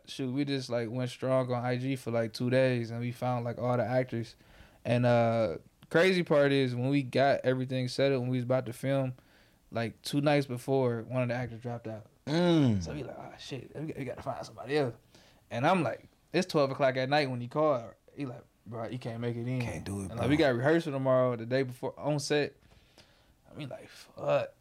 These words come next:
Speaker 1: But
Speaker 2: Yeah.
Speaker 1: luckily,
Speaker 2: Call my guy,
Speaker 1: the
Speaker 2: man.
Speaker 1: agent came back and we, nah, the, the dude that came in, Jeremiah, he, he did great. Like, he should have been got casted 'cause he was, like, trying to play the role of the main character.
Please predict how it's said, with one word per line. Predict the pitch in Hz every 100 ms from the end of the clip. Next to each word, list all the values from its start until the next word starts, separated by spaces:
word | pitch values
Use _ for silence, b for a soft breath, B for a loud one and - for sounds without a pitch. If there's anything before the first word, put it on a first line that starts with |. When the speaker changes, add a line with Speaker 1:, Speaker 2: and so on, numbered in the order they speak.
| _ - 120
Speaker 1:
But | 120
Speaker 2:
Yeah. | 131
Speaker 1:
luckily, | 160 208 147 139 127 123
Speaker 2:
Call | - 208
my | 269
guy, | 277 339 320
Speaker 1:
the | 285
Speaker 2:
man. | 302 160
Speaker 1:
agent | 147 135
came | 143 135 127
back | 135 120
and | 120
we, | 120 120 - -
nah, | 165
the, | 135
the | 131 123 147
dude | 180 220
that | 185 156
came | 196 170 170
in, | 170 160 139 127
Jeremiah, | 143 143 151 143 127 117 -
he, | 101 151
he | 160 180
did | 170 147 131
great. | 160 131 -
Like, | 110 104 - _
he | 147
should | 165 165
have | 123
been | 135 151
got | 135 123
casted | 135 131 127
'cause | 123
he | 143
was, | 190 151
like, | 139 123 104 _ _ -
trying | 143 131
to |
play | 127 139
the | 127
role | 131
of | 123
the |
main | 120 143 147
character. | 135 131 123 123 120